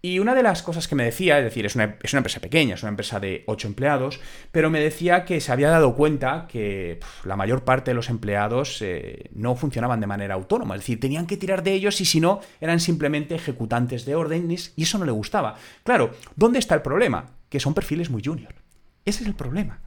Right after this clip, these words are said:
Al final, muchas veces recurrimos a perfiles junior porque son más baratos. Y dice, "Oye, pues puedo contratar tres perfiles junior". Yo soy más partidario, y esto obviamente dependerá de, de cada situación de la empresa, ¿eh? Pero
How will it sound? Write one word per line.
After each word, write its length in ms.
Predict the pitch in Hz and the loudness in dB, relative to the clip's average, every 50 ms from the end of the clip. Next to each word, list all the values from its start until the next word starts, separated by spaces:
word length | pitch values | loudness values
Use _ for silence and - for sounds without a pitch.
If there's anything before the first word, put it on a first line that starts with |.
| - - | -10 -8
Al 100 | 120 123 | -6 -4
final, 280 | 175 214 254 220 208 - - - - - | 0 2 2 2 2 0 -8 -14 -8 -4
muchas 260 | 196 202 254 233 202 | 0 2 4 4 4
veces 180 | 214 208 226 208 | 4 4 4 4
recurrimos 480 | 190 180 131 131 131 156 175 180 175 170 | 4 4 4 2 2 2 2 2 2 0
a 80 | 160 | 0
perfiles 460 | - 120 110 - 160 160 147 120 101 101 | -2 -2 -2 -2 0 0 0 0 -2 0
junior 400 | 131 165 156 131 127 143 165 170 - - - _ | 0 0 2 2 2 0 -2 -4 -8 -16 -14 _
porque 260 | - 131 123 127 110 | -6 -6 -4 -4 -4
son 320 | - - 143 143 143 139 127 | -4 0 0 2 2 2 0
más 180 | 123 123 - | 0 -2 -4
baratos. 440 | - - - 117 120 - - 92 - | -4 -2 -2 0 0 0 0 -4 -8
Y 40 | 113 | -8
dice, 100 | 131 143 | -8 -6
"Oye, 120 | 143 120 | -6 -6
pues 160 | 107 120 117 | -6 -6 -6
puedo 240 | - - 190 190 180 | -6 -6 -4 -4 -4
contratar 480 | 170 175 160 151 143 147 165 170 165 165 | -2 -4 -4 -4 -4 -4 -4 -4 -4 -4
tres 180 | - 151 151 | -6 -10 -10
perfiles 440 | - - 123 120 131 120 110 101 95 110 | -8 -8 -8 -6 -6 -6 -6 -6 -6 -6
junior". 320 | 113 101 90 90 90 - - - - - - - - | -6 -6 -6 -8 -10 -12 -14 -16 -16 -18 -16 -6 0
Yo 120 | 143 202 | 2 2
soy 160 | 208 247 285 | 2 2 2
más 160 | 254 190 - - | 2 0 0 0
partidario, 720 | - 113 - - 101 92 90 101 127 180 226 311 294 - - | 0 -2 0 0 0 2 2 4 4 4 2 2 -2 -6 -6
y 140 | 98 104 113 | 0 2 2
esto 200 | 110 - 151 131 | 2 4 4 2
obviamente 440 | 123 117 101 107 131 170 165 107 | 2 2 0 0 0 0 0 -2
dependerá 540 | 92 95 87 90 87 87 92 92 98 110 123 | -4 -6 -6 -8 -8 -6 -2 2 4 6 6
de, 220 | 127 120 110 104 - | 6 6 4 2 0
de 120 | 101 95 | -4 -4
cada 160 | - 90 85 | -4 -4 -6
situación 360 | - - 90 82 - 120 123 | -6 -6 -8 -6 -2 0 2
de 80 | 143 143 | 4 4
la 40 | 127 | 4
empresa, 360 | 101 - - - - - 101 | 2 0 -2 -8 -10 -6 -4
¿eh? 80 | 123 156 | -4 -2
Pero 260 | - 139 117 117 113 | 0 0 0 0 0